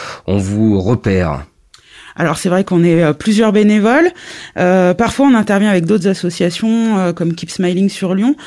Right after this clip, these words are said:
Speaker 2: Donc nous on a des, des, des suites, euh, des t-shirts, des choses comme ça. Et comme on va à la rencontre du public, à chaque fois on se présente, euh, en disant voilà qu'on est éphémère, qu'on fait de la prévention, qu'on n'est pas là pour les juger, qu'on est là vraiment pour les aider.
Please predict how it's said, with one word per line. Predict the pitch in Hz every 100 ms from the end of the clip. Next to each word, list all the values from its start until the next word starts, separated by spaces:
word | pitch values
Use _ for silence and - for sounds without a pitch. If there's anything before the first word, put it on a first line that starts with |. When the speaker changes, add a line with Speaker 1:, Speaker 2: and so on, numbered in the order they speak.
| - -
Speaker 2:
Donc | 196 -
nous | 262
on | 254
a | 208
des, | 175 175 165 165
des, | 156 156
des | 147 151
suites, | - 185 233 247 - 185
euh, | 160 156
des | 147 147
t-shirts, | 151 - 175 233 - 254
des | -
choses | 165 165
comme | 165
ça. | 160 214 165
Et |
comme | 165 220
on | 240
va | 220
à | 208
la | 185
rencontre | 185 202 208 208
du | 185
public, | 180 208 220
à |
chaque | 165 170
fois | -
on | 196
se |
présente, | - 180 165 190 - _ - - - -
euh, | 156 156
en | 147
disant | 151 143 170
voilà | 143 131 156
qu'on | 139 143
est |
éphémère, | 139 - 147 127 143 160 -
qu'on | 139
fait | 151
de | 147
la |
prévention, | 156 147 139 - 135 160
qu'on | 165 151
n'est | 135
pas | 147
là | 147
pour | 147 147
les | 143
juger, | 143 143 156 165
qu'on | 151
est | 143
là | 143
vraiment | 143 170 190
pour | 202 180
les | 165 147
aider. | 139 175